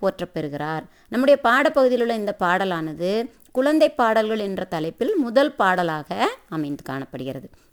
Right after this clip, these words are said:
பாடலுக்கு செல்வோமா? கடல்.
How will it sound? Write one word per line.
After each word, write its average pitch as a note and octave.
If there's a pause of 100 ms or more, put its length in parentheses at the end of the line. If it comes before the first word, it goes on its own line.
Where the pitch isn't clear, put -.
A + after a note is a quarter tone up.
(600)
பாடலுக்கு F3+ (140)
செல்வோமா? D#3+ (600)
கடல். F#3